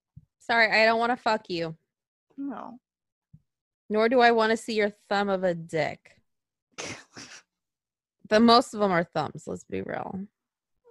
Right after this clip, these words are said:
Speaker 1: Let's be real.
Speaker 2: Really?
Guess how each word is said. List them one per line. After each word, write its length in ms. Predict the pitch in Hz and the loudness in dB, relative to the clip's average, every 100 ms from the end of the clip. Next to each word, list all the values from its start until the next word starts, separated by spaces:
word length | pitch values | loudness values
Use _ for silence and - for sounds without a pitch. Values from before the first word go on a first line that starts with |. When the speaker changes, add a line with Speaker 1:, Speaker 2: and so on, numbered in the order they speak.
| - _ _ _ _ _ _ _ _ _ _ _ - - - - | -20 _ _ _ _ _ _ _ _ _ _ _ -16 -14 -12 -4
Speaker 1:
Let's 380 | 208 196 196 | 0 0 -2
be 220 | 202 170 151 | -6 -6 -4
real. 380 | - - - - - - _ _ _ _ _ _ _ _ _ _ _ _ _ _ _ _ _ _ _ | -6 -6 -6 -4 -4 -6 _ _ _ _ _ _ _ _ _ _ _ _ _ _ _ _ _ _ _
Speaker 2:
Really? 480 | 392 440 415 415 392 | 2 2 4 2 0